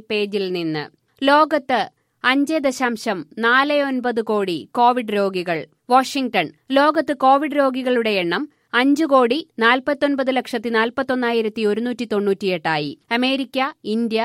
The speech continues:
ബ്രസീൽ, ഫ്രാൻസ്, റഷ്യ എന്നീ രാജ്യങ്ങളിൽ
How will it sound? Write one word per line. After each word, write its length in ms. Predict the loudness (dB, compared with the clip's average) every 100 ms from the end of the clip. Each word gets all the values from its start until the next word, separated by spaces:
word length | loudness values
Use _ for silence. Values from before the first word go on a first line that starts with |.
| -4 -8
ബ്രസീൽ, 480 | -4 -2 -2 -4 -6 -8
ഫ്രാൻസ്, 540 | -8 -2 0 -2 -6 -14 -6
റഷ്യ 400 | -2 -2 -2 -2 -2
എന്നീ 240 | 0 0
രാജ്യങ്ങളിൽ 540 | 0 -2 -2 -4 -4